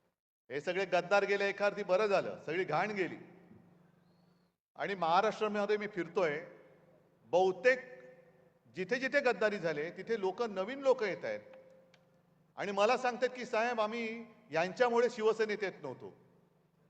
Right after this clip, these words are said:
म्हटलं, "बरं झालं, सडलेली पानं झडली ती, बरं झालं, सडलेली पानं आहेत." आणि मला राजन, तुमचं जाहीर कौतुक करायचंय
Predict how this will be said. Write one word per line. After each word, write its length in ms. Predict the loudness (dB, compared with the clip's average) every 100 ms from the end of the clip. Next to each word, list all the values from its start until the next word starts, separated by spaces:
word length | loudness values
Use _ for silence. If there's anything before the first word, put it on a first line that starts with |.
| _
म्हटलं, 220 | -10 -4 2
"बरं 220 | 4 4
झालं, 200 | 2 2
सडलेली 400 | 4 4 4 4
पानं 300 | 4 6 2
झडली 280 | 0 -4 -2
ती, 120 | -2
बरं 220 | 0 0
झालं, 240 | 0 -4 -8 -16 -20 -20 -20 -20 -20 -20 -20 -20 -20 -18 0
सडलेली 360 | 0 4 2
पानं 280 | 6 6 8
आहेत." 160 | 4 4 -2 -16 -20 -20 -20 -20 -20 _ _ _ _ _ _ _ -2
आणि 160 | 0 4
मला 200 | 8 10
राजन, 460 | 8 10 6 6 -4 -14 -14 -8
तुमचं 220 | 2 4
जाहीर 320 | 6 6 6
कौतुक 400 | 4 4 2 4
करायचंय 400 | 4 4 -2 -8